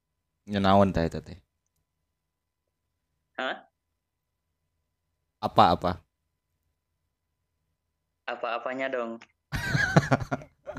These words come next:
Speaker 1: Nama kendaraannya apa dong? Harus jelas dong, masa kendaraan.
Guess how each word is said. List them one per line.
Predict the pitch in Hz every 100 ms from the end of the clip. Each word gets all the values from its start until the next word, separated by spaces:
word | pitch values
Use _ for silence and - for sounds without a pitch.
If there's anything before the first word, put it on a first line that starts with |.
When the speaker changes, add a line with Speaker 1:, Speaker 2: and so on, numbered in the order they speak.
| - - - 139
Speaker 1:
Nama | 110 117 120 -
kendaraannya | 123 113 110 113 139 120
apa | 131 -
dong? | 131 104 98
Harus | 95 95 -
jelas | 107 113 110
dong, | 87 85 90
masa | 87 -
kendaraan. | - 98 82 85 - 85 90